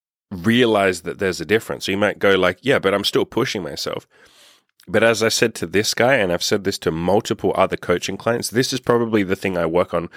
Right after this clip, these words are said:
with most of my coaching clients, is getting them to speak to themselves in a more positive, helpful, pep talk kind of way. And still having all that pressure and that pushing and that ambition and that discipline and all of that,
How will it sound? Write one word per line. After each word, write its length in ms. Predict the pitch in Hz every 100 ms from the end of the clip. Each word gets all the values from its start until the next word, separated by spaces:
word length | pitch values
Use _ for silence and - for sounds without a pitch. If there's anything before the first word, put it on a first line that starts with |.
| - -
with 160 | 95 92
most 300 | 95 95 98
of 40 |
my 140 | 92 85
coaching 320 | 110 - 85
clients, 260 | 78 69 - - -
is 180 | 98 95 - _ 95
getting 380 | - 123 139 139
them 220 | 120 113
to 180 | - 101
speak 380 | - - 117 -
to 120 | -
themselves 440 | 107 95 - 87 -
in 140 | 95
a 40 |
more 160 | 90 87
positive, 640 | - 98 95 95 104 98 - - - -
helpful, 720 | - 104 - - 135 135 - _ _
pep 300 | - 113 -
talk 360 | - 127 - -
kind 240 | - 120 120
of 100 | 107
way. 280 | 113 147 - _ _ _ _ _ _ _ _ _ -
And 140 | 117
still 260 | - 123 120
having 300 | 131 123 113
all 80 | 107
that 240 | 104 -
pressure 380 | 104 101 - 110
and 120 | 104
that 140 | 90 -
pushing 420 | 101 98 107 98
and 100 | 92
that 160 | 82 82
ambition 560 | 80 87 101 101 95
and 240 | 85 76 76
that 180 | 80 71
discipline 540 | 95 90 - 98 87
and 120 | 82 85
all 180 | 82
of 100 | 78
that, 240 | 95 -